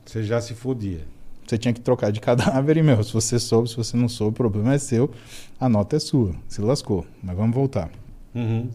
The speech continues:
Speaker 2: E aí, cara, eu olhei aquilo e no meio daquela confusão, e a gente tá falando de minutos, tá? Não foi mais que minutos, mas a adrenalina lá em cima parece que o tempo estica,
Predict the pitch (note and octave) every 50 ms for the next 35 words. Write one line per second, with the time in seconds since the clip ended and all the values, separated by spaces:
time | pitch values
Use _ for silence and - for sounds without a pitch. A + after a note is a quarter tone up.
0 | - - - - - - C3+ C#3 D#3 D3+ C#3 D#3+ F#3+ F3+ D3+ - - - - -
1 | - - - - - - - - - - - D#3 C#3+ A2 - - - - - -
2 | - A2+ B2+ D3 D#3 C#3+ C3+ A#2+ A#2 G#2+ A2 - D3 D3 C#3+ A#2+ A2 G#2+ G#2+ A2
3 | A2 - - - - - - - B2+ C3+ C3 C3 D3 E3 F3+ D#3 B2 A2 G#2+ -
4 | G#2+ A2 A2 - A2+ A2 - A2+ G2 A#2+ C3+ B2 A2+ A#2+ C3+ C#3 F3+ G#3 - -
5 | G3 - F3 F3+ F3 E3 D#3 C#3 B2 A2 G#2+ G2+ F2+ - - - - - - -
6 | - - - - - - - - _ _ - F#2+ G2+ G2+ F#2+ G2+ A2+ C3 B2 -
7 | - C#3 C3 A#2 G#2+ G2+ - G#2+ G#2 G2+ F2+ E2+ D#2+ - - F#2 F#2 A#2 A2+ A#2+
8 | C3+ D3 D3 C#3+ C#3 C#3+ C#3+ C#3+ C#3 C3+ C3 B2 C3 - D3+ D3+ D3 - C3+ C3+
9 | C3+ - - C3+ - - C#3 C#3 - E3 - - - - - - C3 A2+ - -
10 | - F2+